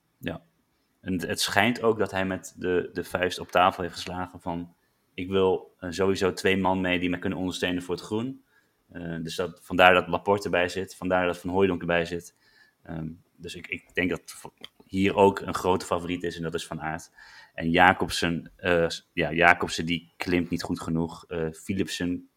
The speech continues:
klimt niet goed genoeg. Ehm, ja, ik denk dat er geen andere renner bij zit die, die ook maar een uitdaging is, denk ik.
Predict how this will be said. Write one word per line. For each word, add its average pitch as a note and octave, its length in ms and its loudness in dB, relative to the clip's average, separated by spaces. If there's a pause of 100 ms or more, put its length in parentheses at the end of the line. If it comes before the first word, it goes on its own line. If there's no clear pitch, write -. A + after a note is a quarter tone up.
klimt F2+ 400 -4
niet F2+ 380 -2
goed F#2 220 -4
genoeg. F2 500 -4 (680)
Ehm, E2 300 -8 (520)
ja, D#2+ 320 -4 (580)
ik F#2 120 -10
denk F2 440 -6 (160)
dat - 160 -12
er F2 60 -8
geen F2+ 220 -2
andere F2+ 500 4
renner F2+ 360 0
bij F2+ 220 4
zit F2+ 220 -6
die, F2 300 -4 (680)
die F2 280 -4
ook F2 80 -2
maar F2 140 6
een E2+ 100 0
uitdaging G2 560 0
is, E2+ 140 -6
denk E2+ 200 -6
ik. - 260 -12